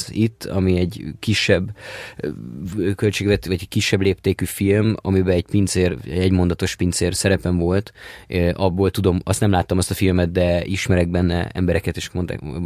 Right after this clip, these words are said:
a látványtervezőt ismerem benne, régi barátom, aki amúgy a film, a filmemben is annó a látványtervező volt, a Takács Nóri, aki már, ö, amerikai látványtervező, tehát ő már onnan jön,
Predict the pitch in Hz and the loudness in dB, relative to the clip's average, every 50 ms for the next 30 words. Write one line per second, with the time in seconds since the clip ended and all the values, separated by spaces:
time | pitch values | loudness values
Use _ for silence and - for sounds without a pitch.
0 | 80 57 64 85 87 98 98 87 - 90 80 - 85 85 87 82 85 - 90 87 | -8 -6 -4 -2 0 0 0 0 0 -2 -2 -2 -2 -2 -2 -2 -4 -4 -4 -6
1 | - - 92 92 90 92 92 92 87 87 85 85 85 85 85 82 85 85 82 85 | -4 -4 -4 -2 -2 -2 0 0 2 2 2 2 0 0 0 0 0 0 0 -2
2 | - - - 92 87 82 - 92 90 92 95 90 92 87 - - 101 95 87 87 | -2 0 0 0 0 2 2 4 4 4 4 4 2 2 2 2 2 4 4 2
3 | 87 - 90 87 85 85 85 87 82 - - 101 95 87 85 85 82 82 82 82 | 0 0 2 2 2 4 2 2 0 2 2 4 4 4 2 2 0 0 0 0
4 | 85 82 - 87 85 82 82 82 82 85 85 85 87 87 - - 85 82 - 82 | -2 -2 -2 -2 -2 0 0 0 0 0 0 0 0 -2 -2 -2 -4 -2 -2 -2
5 | 82 85 85 - 85 87 87 - - - 92 85 - 85 82 - - - 85 82 | -2 -2 -2 -2 0 -2 -2 -2 -4 -4 -4 -2 -2 -2 -2 -2 -2 -2 0 0
6 | 85 98 110 - - - - - - - - - - - - 82 85 85 82 78 | 0 0 -2 -4 -10 -16 -16 -16 -12 -6 -4 -4 -2 0 0 2 2 2 2 0
7 | - - - - - - - 85 82 - - 82 - 78 78 - - 85 82 82 | -4 -12 -20 -20 -14 -10 -6 -6 -6 -6 -4 -4 -4 -4 -4 -4 -4 -4 -2 -2
8 | 90 87 - 92 92 87 90 87 90 95 90 92 98 90 - 85 - - 85 82 | -2 -2 0 0 0 2 2 2 4 4 4 4 2 2 2 -2 -4 -2 -2 -2
9 | 85 82 80 78 92 95 95 90 87 85 85 85 90 87 | -2 -2 -2 -2 0 0 2 2 2 2 2 0 0 -2